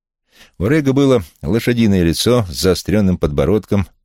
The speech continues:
Ростом он был примерно с меня. Через четыре года, возможно, уже через три, у него на макушке появится лысина. Он не протянул руки, но повернулся ко мне спиной, когда я снимал с него пальто,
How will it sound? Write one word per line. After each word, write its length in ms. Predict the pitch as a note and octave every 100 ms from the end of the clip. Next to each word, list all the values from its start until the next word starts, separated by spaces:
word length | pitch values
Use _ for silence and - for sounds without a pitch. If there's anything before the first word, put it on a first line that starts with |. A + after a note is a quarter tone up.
| _ _ _ _ _ -
Ростом 360 | G2+ A#2 - D2
он 80 |
был 140 | C2+ C2
примерно 340 | C2 C#2+ B1+
с 120 | B1
меня. 340 | C2+ C2+ F#2+ G#2+ _ _ _ _ _ _ _ _ _
Через 240 | - D#2 D#2+
четыре 380 | - - C#2+
года, 340 | C2 G2+ G#2 A#1
возможно, 400 | A#1+ B1 A#1+ B1
уже 160 | A#1+
через 320 | A1 - G#1+ -
три, 300 | A#1+ G#2+ - _ _ _ _ _ _
у 40 | D2+
него 140 | C#3+
на 80 | A#2
макушке 440 | D#2+ - C#3 -
появится 460 | - B1+ A#1 - A#1
лысина. 460 | G#1+ - - - - _ _ _ _ _ _ _ _ _ _
Он 200 | B2 A#2
не 160 | B2+ D3+
протянул 500 | B2 A2+ E2 D2+ C2
руки, 400 | C2 - A#2 F#2+
но 200 | F#2 C3+
повернулся 580 | B2 B2 A#2+ D#3 C#3+ C#3
ко 120 | A#2
мне 140 | C#3
спиной, 460 | B2+ - D#2+ D#2 C#2+
когда 240 | C#2 C#2+
я 140 | F2+ G#2+
снимал 340 | E2+ E2+ G#2
с 80 | -
него 200 | E2 F2+
пальто, 500 | - C2 - A#1+